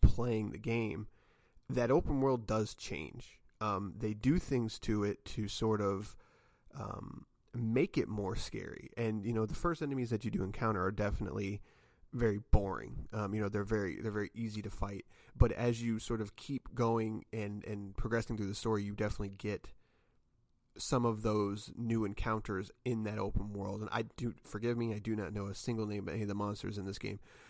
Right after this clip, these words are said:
Um, but there's co-, sort of the, the green exploding creature, and it, and it, it kinda does remind me of the clickers, or almost some of the Dead Space two stuff of,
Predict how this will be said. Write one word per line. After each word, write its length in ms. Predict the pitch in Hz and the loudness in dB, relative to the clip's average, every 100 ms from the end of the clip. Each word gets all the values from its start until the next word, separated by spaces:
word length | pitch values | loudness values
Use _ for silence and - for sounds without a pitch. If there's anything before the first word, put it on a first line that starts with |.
| - | -10
Um, 200 | - 110 | -2 0
but 140 | 104 90 | 0 0
there's 220 | 117 107 | 0 -2
co-, 120 | - | -4
sort 200 | 113 123 | 0 0
of 60 | 113 | 2
the, 100 | 110 | -2
the 180 | - 104 | -4 -8
green 600 | 107 104 120 117 113 104 - | -6 -4 -2 -2 -2 -4 -10
exploding 580 | - - 120 120 123 | -14 0 2 4 2
creature, 560 | 123 - 127 - 127 127 - - - | -2 -2 -4 -2 -2 -2 -8 -20 -10
and 140 | 123 120 | -2 0
it, 140 | 110 - | 0 -2
and 140 | 117 | -2
it, 140 | 107 - _ | -4 -6 _
it 120 | 110 | -6
kinda 200 | 147 202 | -2 0
does 160 | 180 190 | 2 2
remind 300 | 135 107 110 | 2 2 0
me 80 | 104 | -2
of 80 | - | -6
the 80 | |
clickers, 580 | - 113 - - 110 - - | -6 -6 -6 -10 -10 -12 -4
or 280 | 117 110 104 | 0 2 2
almost 360 | 123 131 123 | 2 2 2
some 100 | 131 | 0
of 80 | 120 | 0
the 80 | 110 | 0
Dead 260 | 107 107 | -2 -4
Space 320 | - 110 101 - | -2 -2 -2 -2
two 240 | - 117 | 0 0
stuff 320 | - 104 104 | 0 -4 -2
of, 200 | 101 107 | -4 -6